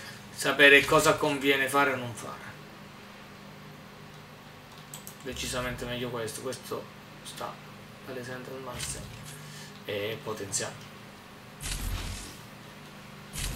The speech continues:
Così aumenta la sua potenza, raga.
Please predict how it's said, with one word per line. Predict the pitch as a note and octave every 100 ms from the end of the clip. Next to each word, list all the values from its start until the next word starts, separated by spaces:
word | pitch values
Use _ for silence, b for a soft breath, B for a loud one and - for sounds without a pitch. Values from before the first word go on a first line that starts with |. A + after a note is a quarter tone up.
| - - - - -
Così | - C3 D#3+
aumenta | D3+ C#3+ C3 C3 C3
la | B2+
sua | - C3+ B2+ B2 B2 A#2+ A#2
potenza, | B2+ A2+ B2+ A#2+ A2+ G#2+
raga. | A2 A2